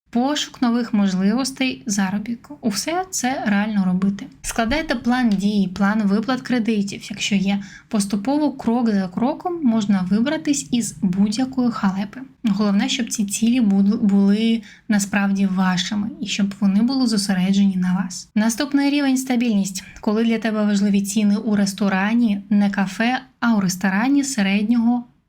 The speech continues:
і вище класу. Скоріш за все, вже є подушка безпеки на шість-дванадцять місяців. Часто у цей період все ще важливо навчатись. Загалом навчання важливо завжди.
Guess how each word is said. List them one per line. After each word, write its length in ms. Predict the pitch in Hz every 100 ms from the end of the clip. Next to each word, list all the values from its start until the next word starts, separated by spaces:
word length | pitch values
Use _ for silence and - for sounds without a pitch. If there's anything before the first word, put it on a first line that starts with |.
| _ -
і 100 | 208
вище 560 | 190 190 196 - 202 196 196
класу. 440 | 208 208 220 - -
Скоріш 380 | - - 226 254
за 100 | 240
все, 300 | 247 - 254
вже 300 | 233 202 226
є 380 | 214 190 196 202
подушка 480 | 202 208 202 196 202
безпеки 480 | 190 180 - 233
на 140 | 262 262
шість-дванадцять 640 | 262 247 233 240 233 -
місяців. 480 | 240 233 233 - 226
Часто 520 | - 233 240 - 233
у 220 | 226 226
цей 400 | 202 - 214 214
період 480 | 202 208 208 226 226
все 320 | - - 208
ще 260 | 202 - 196
важливо 420 | 196 196 196 190
навчатись. 880 | 190 233 - - 180 180 180 277 277 _ _ _ -
Загалом 480 | 208 214 247 320 339
навчання 640 | 247 - 247 233 208 202
важливо 400 | 190 202 202 185
завжди. 640 | 185 185 185 202 202 277 285